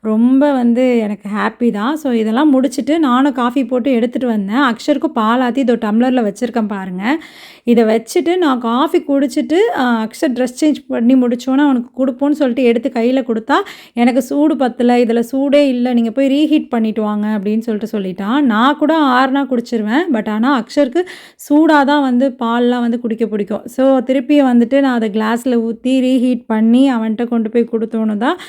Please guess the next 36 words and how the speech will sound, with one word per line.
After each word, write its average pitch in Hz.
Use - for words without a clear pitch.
அவன் 214
வந்து 220
பாலே 233
வந்து 233
குடிச்சான். 220
சில 277
நேரத்துல 330
அவன் 294
பண்ற 240
விஷயம் 262
வந்து 262
நமக்கே 233
டென்ஷன் 233
ஆகும். 202
"டைம் 302
ஆயிடுச்சுடா, 254
ஆறி 277
இருந்தா 285
பரவாயில்ல, 247
குடி, 285
டைம் 254
ஆகுதுன்னாலும் 269
கேட்கவே 294
இல்ல. 269
நீங்க 208
ரீஹீட் 277
பண்ணிட்டு 269
வாங்க, 262
அப்பதான் 226
நான் 254
குடிப்பேன், 233
இல்லைன்னா 233
எனக்கு 233
வேண்டாம்" 220
அப்படின்னு 214
சொல்லிட்டு. 208